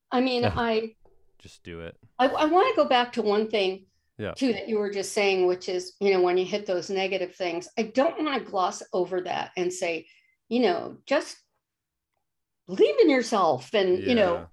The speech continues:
Speaker 1: like, I don't mean to sound that I'm doing that. So I also wanna say,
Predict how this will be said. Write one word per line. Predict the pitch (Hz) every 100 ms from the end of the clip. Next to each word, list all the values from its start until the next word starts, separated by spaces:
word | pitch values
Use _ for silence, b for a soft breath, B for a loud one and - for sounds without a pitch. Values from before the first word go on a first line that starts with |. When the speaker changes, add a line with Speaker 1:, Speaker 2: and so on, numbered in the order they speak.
| 226
Speaker 1:
like, | 214 214
I | 277
don't | 330 302
mean | 285 311
to | 302
sound | - 233 233
that | 214
I'm | 190
doing | 180 190
that. | 196 -
So | 247
I | 214
also | 262 311 330 339
wanna | 247 220
say, | 214 - 180 175 170